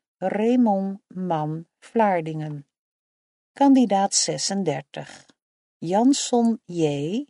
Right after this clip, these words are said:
John, man, Capelle aan de IJssel. Kandidaat zevenendertig,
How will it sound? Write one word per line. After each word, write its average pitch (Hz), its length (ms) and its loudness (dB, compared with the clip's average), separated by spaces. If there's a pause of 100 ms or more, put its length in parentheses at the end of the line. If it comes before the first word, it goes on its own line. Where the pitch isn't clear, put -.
(180)
John, 214 580 2 (280)
man, 160 580 -4 (140)
Capelle 170 500 0
aan 180 200 -6
de 185 80 -4
IJssel. 160 640 -6 (1120)
Kandidaat 233 600 4
zevenendertig, 156 1200 -4